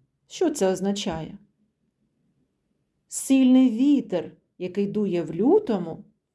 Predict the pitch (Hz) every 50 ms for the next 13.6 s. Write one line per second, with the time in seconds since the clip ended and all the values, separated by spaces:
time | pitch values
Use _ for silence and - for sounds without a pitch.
0 | _ _ _ _ _ _ _ - 185 220 214 180 226 226 220 277 330 403 440 427
1 | 403 392 403 392 392 _ _ _ _ _ _ - 233 240 277 311 285 262 233 220
2 | 208 196 185 185 196 - _ - 330 302 240 170 - - 233 262 285 339 349 339
3 | - - - - 233 185 165 160 165 - _ - - _ _ _ _ _ _ _
4 | _ _ _ _ _ _ _ _ _ _ _ _ _ _ 196 170 175 202 214 214
5 | 214 - - 175 - - - _ _ _ _ _ _ _ _ _ _ - 214 233
6 | 247 285 294 285 440 403 370 277 233 202 202 202 180 170 - - 190 180 185 -
7 | 220 214 - 190 180 180 196 214 175 - 202 190 180 180 180 185 180 202 196 233
8 | 254 277 269 208 165 151 156 160 - _ _ _ _ _ _ _ _ _ _ _
9 | _ _ _ _ _ _ _ _ - 262 233 226 233 254 254 - _ _ - 247
10 | 226 220 214 220 214 214 311 339 - - 277 240 240 233 226 - 294 311 349 -
11 | - _ _ _ - - - - - - - - - - - 202 196 196 196 196
12 | - - - 220 226 233 233 233 240 226 208 202 214 208 214 - 214 208 190 170
13 | 170 175 208 214 220 220 214 185 160 156 180